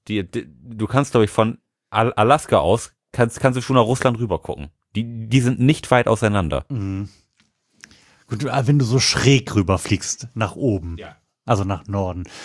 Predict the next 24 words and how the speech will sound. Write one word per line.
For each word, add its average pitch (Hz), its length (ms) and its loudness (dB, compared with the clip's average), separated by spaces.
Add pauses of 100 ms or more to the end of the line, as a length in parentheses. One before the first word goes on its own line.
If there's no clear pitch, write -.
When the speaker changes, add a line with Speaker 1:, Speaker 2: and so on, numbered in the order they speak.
(360)
Speaker 2:
Gut. 120 320 0 (760)
Dieses 160 240 2
Geheimnis 165 420 2
werden 151 260 4
wir 147 60 4
jetzt 147 160 2
vermutlich 147 480 0
nicht 160 240 0
lüften, 139 160 4
Speaker 1:
Nein, 113 380 2
vermutlich 120 420 -2
Speaker 2:
aber 165 160 4
Speaker 1:
nicht. 147 100 -2
Speaker 2:
vielleicht 175 360 0
recherchieren 151 640 2
wir 131 80 0
das 127 240 0
am 131 220 -4
Ende 127 220 0
nochmal 101 300 2
nach, 92 240 -2
mal 95 160 0
gucken. 90 340 -4 (180)
Speaker 1:
Mhm. 104 420 2